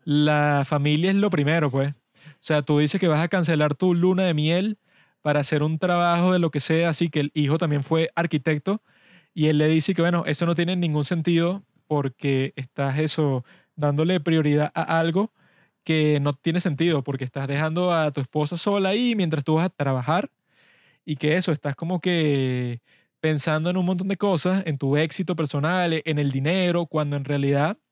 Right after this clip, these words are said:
él te demuestra en la película que tú quieres todo eso es para disfrutarlo con tu familia, pues. Que si tú estuvieras tú solo y eso, no, bueno, tu sueldo es diez millones de dólares.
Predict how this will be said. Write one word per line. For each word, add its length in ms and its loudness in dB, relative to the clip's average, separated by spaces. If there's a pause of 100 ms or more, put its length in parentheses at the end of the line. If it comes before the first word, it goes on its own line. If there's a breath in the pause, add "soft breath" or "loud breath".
(320)
él 280 -2
te 460 0
demuestra 560 0
en 100 2
la 100 0
película 360 0
que 100 -4
tú 80 -4
quieres 240 -4
todo 220 0
eso 160 0
es 60 0
para 200 0
disfrutarlo 1080 0
con 220 -4
tu 120 -2
familia, 420 0
pues. 200 -2 (460 soft breath)
Que 80 -6
si 120 -4
tú 100 -2
estuvieras 420 0
tú 120 -4
solo 520 -2
y 200 0
eso, 220 0
no, 200 0
bueno, 260 -2
tu 80 -4
sueldo 440 2
es 140 0
diez 280 2
millones 340 0
de 60 2
dólares. 360 0